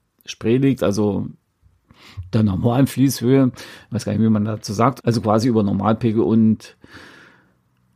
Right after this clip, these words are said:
ja, man hat's nicht gemacht, weil das wäre dann doch ein bisschen zu riskant mitunter, obwohl der Weg dann auch zu Oma und Opa, da musste man auch aufpassen, wenn man da hin konnte. Das eine Jahr war das, äh, so, äh, ja, da brauchte man,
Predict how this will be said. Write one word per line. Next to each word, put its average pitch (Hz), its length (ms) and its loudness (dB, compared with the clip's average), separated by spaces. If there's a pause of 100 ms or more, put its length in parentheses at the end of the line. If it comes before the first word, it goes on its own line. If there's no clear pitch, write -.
(180)
ja, 117 280 -4 (180)
man 110 160 0
hat's - 400 -2
nicht 127 220 2
gemacht, 131 300 2
weil 117 80 2
das 113 180 -2
wäre 107 120 2
dann 104 140 -2
doch 107 120 -2
ein - 40 -16
bisschen 113 280 -4
zu 127 160 -4
riskant 117 460 -6
mitunter, 131 540 0
obwohl 113 260 -2
der 110 160 0
Weg 110 160 -4
dann 110 140 -2
auch - 220 -2
zu - 140 -8
Oma 113 140 2
und 113 80 -2
Opa, 127 300 2
da 123 100 0
musste 113 220 0
man 107 100 0
auch 104 160 -2
aufpassen, 117 540 -4
wenn 113 100 2
man 120 160 2
da 110 180 -2
hin 117 280 -2
konnte. - 520 -4
Das - 180 -14
eine 120 180 0
Jahr 120 180 2
war 117 120 0
das, 120 240 -6
äh, 110 420 0
so, 104 400 -2 (920)
äh, 113 60 0
ja, 110 560 2
da 117 80 -4
brauchte 95 260 -4
man, 110 160 2